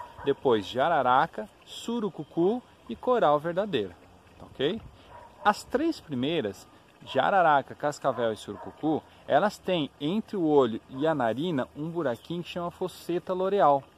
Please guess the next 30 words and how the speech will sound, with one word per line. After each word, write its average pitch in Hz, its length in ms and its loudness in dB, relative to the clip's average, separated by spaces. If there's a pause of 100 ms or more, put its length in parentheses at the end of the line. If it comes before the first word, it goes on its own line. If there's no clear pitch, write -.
(280)
E 180 160 -4
esse 254 280 0
buraquinho, 180 520 -2
ele 180 140 -6
detecta 202 720 0 (140)
animais 185 580 0
de 214 80 -6
sangue 208 340 -8
quente, 185 420 -6
então 240 300 -6
é 233 80 -4
um 233 80 -4
sensor 233 480 -4
de 202 100 -8
calor. 185 520 2 (280)
Então 233 140 -2
mamíferos 208 840 0
e 113 160 -2
aves 139 400 2
que - 160 -8
emanam 139 520 -2
um 123 60 -4
calor, 123 640 -2 (420)
é, 110 240 -6
mais 110 380 -6
forte, - 640 -6
né, 131 260 -6 (100)
com 127 60 -10
muita 120 640 -6 (220)
intensidade, 113 920 -6